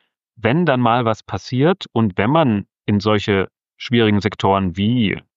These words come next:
Rohstoffabbau und Verarbeitung geht, dann passiert mit Sicherheit irgendwann was, vor allem wenn man dann in Länder wie Kongo oder so geht.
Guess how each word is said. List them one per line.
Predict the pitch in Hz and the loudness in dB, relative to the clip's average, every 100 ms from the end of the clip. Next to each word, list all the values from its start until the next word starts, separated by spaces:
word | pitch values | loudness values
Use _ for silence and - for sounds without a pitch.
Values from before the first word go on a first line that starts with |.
| - - | -4 0
Rohstoffabbau | 110 - 78 - _ _ _ _ _ 92 - 90 | 0 0 -4 -4 _ _ _ _ _ -4 0 0
und | 87 | 0
Verarbeitung | - 90 95 90 95 | -2 -2 0 0 0
geht, | 90 120 95 | 0 0 0
dann | 87 | -2
passiert | 87 98 101 | -2 -2 -2
mit | 82 | -2
Sicherheit | 117 123 127 87 | -2 0 0 -2
irgendwann | 87 80 - | -6 -6 -6
was, | 85 113 - 82 | -4 -4 -6 -12
vor | - 95 | -4 -2
allem | 90 | 0
wenn | 85 | -2
man | 85 | -4
dann | 87 87 | -2 0
in | |
Länder | 87 90 85 | 0 0 -2
wie | 82 | -4
Kongo | - 101 131 101 | -2 0 2 2
oder | - 85 | -2 -6
so | - | -10
geht. | - - - | -10 -14 -18